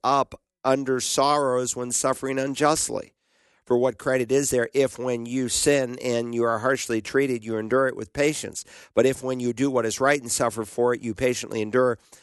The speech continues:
this finds, of course, favor f-, with God." And then he says, "You've been called for this purpose, since Christ also suffered for you,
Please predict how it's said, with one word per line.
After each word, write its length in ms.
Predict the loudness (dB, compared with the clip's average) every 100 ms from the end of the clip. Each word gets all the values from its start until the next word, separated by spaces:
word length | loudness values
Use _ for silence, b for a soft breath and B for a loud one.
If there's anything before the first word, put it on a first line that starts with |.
| b b
this 220 | 2 2 4
finds, 340 | 0 0 -2
of 120 | -4
course, 280 | 0 0 0
favor 360 | -2 0 0 -4
f-, 180 | -8 -12
with 200 | -2 -2
God." 240 | 2 2 2
And 100 | 0
then 100 | -2
he 60 |
says, 240 | 0 0 0
"You've 140 | 0
been 160 | 0 -2
called 440 | 0 2 2 0
for 140 | -4 -4
this 200 | -4 -2
purpose, 600 | 2 2 0 -4 -4 -8 b b b 0
since 300 | 2 2 -2
Christ 580 | 0 2 2 2 -2 -2
also 500 | 2 2 4 2 2
suffered 480 | 2 0 0 -2 -10
for 120 | -8
you, 360 | -6 -4 -6